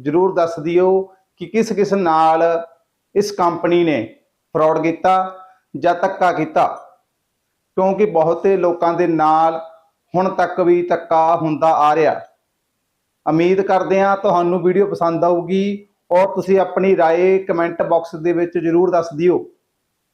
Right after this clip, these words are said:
ਹਾਂਜੀ, ਮੈਂ ਗੱਲ ਕਰਦਾ ਐਲ ਆਈ ਸੀ ਬੀਮਾ ਕੰਪਨੀ ਬਾਰੇ। ਸ਼ਾਇਦ ਮੇਰੀ ਇਹ ਵੀਡੀਓ ਵੀ ਡਿਲੀਟ ਕਰਵਾ ਦੇਣ, ਪਰ ਜੋ ਗੱਲ ਸਹੀ ਹੈ ਅੱਜ ਮੈਂ ਤੁਹਾਡੇ ਸਾਹਮਣੇ ਪੇਸ਼ ਕਰ ਰਿਹਾ। ਐਲ ਆਈ ਸੀ,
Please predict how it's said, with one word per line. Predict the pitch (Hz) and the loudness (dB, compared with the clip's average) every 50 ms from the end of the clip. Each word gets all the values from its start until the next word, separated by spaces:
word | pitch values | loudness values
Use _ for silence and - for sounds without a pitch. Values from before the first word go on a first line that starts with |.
| _ _ _ _ _ _ _ - | _ _ _ _ _ _ _ -4
ਹਾਂਜੀ, | 156 165 175 156 180 202 202 | -2 -2 -2 0 0 0 0
ਮੈਂ | 190 175 170 180 190 196 202 202 | 2 2 2 2 2 0 0 0
ਗੱਲ | 170 180 180 180 190 | 0 0 0 0 0
ਕਰਦਾ | 185 185 175 165 160 151 165 175 180 180 185 - - | 0 0 -2 -2 -2 -2 0 0 2 2 0 2 0
ਐਲ | 170 170 170 175 180 | 0 0 0 0 0
ਆਈ | 175 175 175 | 2 2 0
ਸੀ | 170 175 - 185 185 185 | -2 -4 -6 -6 -6 -6
ਬੀਮਾ | 160 160 165 165 165 165 165 165 | -6 -6 -6 -2 0 0 0 0
ਕੰਪਨੀ | 165 165 160 156 147 - - 160 160 160 | 0 0 -2 -2 -2 -4 -6 -4 -2 0
ਬਾਰੇ। | 151 151 143 127 - - - _ _ _ _ _ _ _ _ _ _ _ _ _ _ _ _ _ _ _ | 0 0 0 -2 -4 -8 -14 _ _ _ _ _ _ _ _ _ _ _ _ _ _ _ _ _ _ _
ਸ਼ਾਇਦ | _ - - 160 156 165 170 180 170 196 | _ -6 -2 0 0 2 2 0 0 0
ਮੇਰੀ | 185 180 180 180 180 190 | 0 2 2 2 2 2
ਇਹ | 190 190 | 2 2
ਵੀਡੀਓ | 165 165 170 175 170 190 196 185 | 2 2 2 4 4 2 2 2
ਵੀ | 180 196 196 202 208 202 - - _ _ _ - | 2 0 0 0 -2 -4 -8 -14 _ _ _ -6
ਡਿਲੀਟ | 139 160 170 175 180 180 175 190 | -4 -2 2 2 2 2 0 -2
ਕਰਵਾ | 180 190 175 170 170 165 170 | 0 0 2 2 4 2 4
ਦੇਣ, | 170 180 185 185 | 2 2 0 0
ਪਰ | 185 - 185 180 180 | 0 0 0 0 0
ਜੋ | 151 139 170 185 202 196 | -2 -2 0 0 2 2
ਗੱਲ | 196 190 175 170 190 | 2 0 2 2 0
ਸਹੀ | 185 - 190 175 165 170 175 180 | 0 0 0 0 2 2 2 4
ਹੈ | 175 180 185 170 170 | 4 4 4 2 0
ਅੱਜ | 170 170 | 0 0
ਮੈਂ | 175 180 175 | -2 -2 0
ਤੁਹਾਡੇ | - 185 151 156 156 151 147 - 165 180 175 | 0 0 0 0 0 0 -2 -2 -2 -2 -2
ਸਾਹਮਣੇ | 175 170 156 156 160 165 170 175 | 0 -2 -2 -2 -2 -2 -2 -4
ਪੇਸ਼ | 175 175 - 160 160 156 - - | -4 -6 -6 -6 -6 -6 -6 -4
ਕਰ | - 156 | -2 0
ਰਿਹਾ। | 151 160 147 - - - _ _ _ _ _ _ _ _ _ _ _ _ _ _ _ _ _ _ _ _ _ _ _ - | 0 0 0 -2 -4 -10 _ _ _ _ _ _ _ _ _ _ _ _ _ _ _ _ _ _ _ _ _ _ _ -6
ਐਲ | - 165 175 185 190 190 190 190 190 - - - - 180 185 196 | -2 0 0 2 2 2 2 2 0 -4 -6 -2 0 0 2 2
ਆਈ | 196 196 196 | 2 2 2
ਸੀ, | 190 - 202 185 147 113 - - _ | 0 0 -2 -2 -2 -2 -6 -14 _